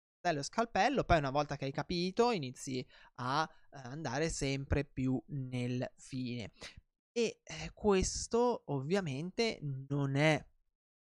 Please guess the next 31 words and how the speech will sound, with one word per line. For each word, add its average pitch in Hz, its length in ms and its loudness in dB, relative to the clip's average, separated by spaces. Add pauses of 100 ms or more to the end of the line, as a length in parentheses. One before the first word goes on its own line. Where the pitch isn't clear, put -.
(280)
prescindibile 160 840 -4 (800)
da 139 340 -2
un 139 200 -6
lavoro 139 460 -2
di 131 120 -4
autoperfezionamento 147 1120 -4
che - 120 -4
richiede 147 420 -4
tanta 139 560 -6
ripetizione, - 840 -6
come 320 260 0
qualunque, 170 480 0 (400)
eh, 131 240 -4
sport, 226 920 2
eh, 131 180 -12 (300)
dove 160 360 2
il 190 60 -6 (840)
controllo 190 400 2
del 180 140 2
corpo 143 320 4
la 131 100 2
fa 127 140 -2
da 123 240 -4
padrona, 180 420 0
pensa 131 360 -8
alla 120 120 -4
ginnastica 123 480 -10
artistica - 600 -4
o 143 280 -2
ai 131 220 -6
tuffi. - 240 -14